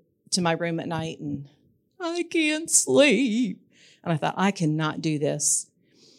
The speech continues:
So I found Psalm, or, yeah, Psalm fifty-six, verses three and four. It says, "When I am afraid, I will trust in you. In God, whose word I praise, in God I trust,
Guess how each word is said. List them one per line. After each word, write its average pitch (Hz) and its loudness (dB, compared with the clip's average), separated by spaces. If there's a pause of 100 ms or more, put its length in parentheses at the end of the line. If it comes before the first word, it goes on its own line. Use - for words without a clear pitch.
(280)
So 180 8
I 165 4
found 185 -2 (840)
Psalm, 190 8
or, 156 2 (360)
yeah, 165 -2
Psalm 196 4
fifty-six, 202 0
verses 170 0
three 170 -6
and 170 -6
four. 165 -2 (1200)
It 185 2
says, 180 4
"When 180 2
I 185 8
am 233 8
afraid, 190 0 (340)
I 175 6
will 170 2
trust 170 0
in 180 0
you. 160 0 (800)
In 175 4
God, 190 4
whose 185 0
word 180 2
I 208 6
praise, 160 0
in 170 0
God 170 2
I 175 0
trust, 156 -2